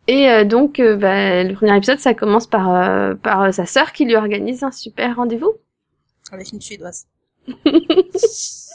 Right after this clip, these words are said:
Speaker 1: Et, et en fait, bah, c'est totalement barré parce que, parce que les, les,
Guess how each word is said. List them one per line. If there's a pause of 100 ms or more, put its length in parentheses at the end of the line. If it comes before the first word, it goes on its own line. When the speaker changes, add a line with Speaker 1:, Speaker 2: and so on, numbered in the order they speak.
(3000)
Speaker 1:
Et,
et
en
fait,
bah,
c'est
totalement
barré
parce
que,
parce
que
les,
les,